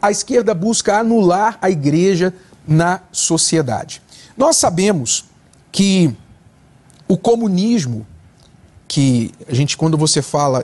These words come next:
de comunismo, de socialismo, você está falando de dois sistemas da esquerda. O comunismo é um sistema ateísta. Deus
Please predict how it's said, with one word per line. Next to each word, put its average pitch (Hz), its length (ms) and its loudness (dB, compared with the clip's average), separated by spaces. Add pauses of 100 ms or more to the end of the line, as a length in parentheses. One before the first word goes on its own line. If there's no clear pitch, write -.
de 139 140 -14
comunismo, 160 600 2
de 123 100 0
socialismo, 135 720 -2
você 123 220 -2
está 139 180 -2
falando 147 340 -2
de 135 100 -4
dois 160 280 2
sistemas 147 680 -2 (260)
da 127 140 -2
esquerda. 143 580 -2 (920)
O 180 100 0
comunismo 247 800 0
é 202 160 4
um 240 100 0
sistema 220 920 0 (760)
ateísta. 220 840 0 (1120)
Deus 190 720 0